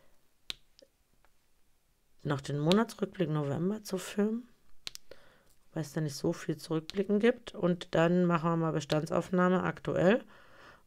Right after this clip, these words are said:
und schauen uns mal meine vips an.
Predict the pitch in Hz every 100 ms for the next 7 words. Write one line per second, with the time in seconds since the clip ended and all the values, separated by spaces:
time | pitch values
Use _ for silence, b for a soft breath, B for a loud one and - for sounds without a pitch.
0 | - 160 - 160 156 151 151 151 147 143
1 | 143 139 139 139 139 131 170 208 - 196
2 | 208 220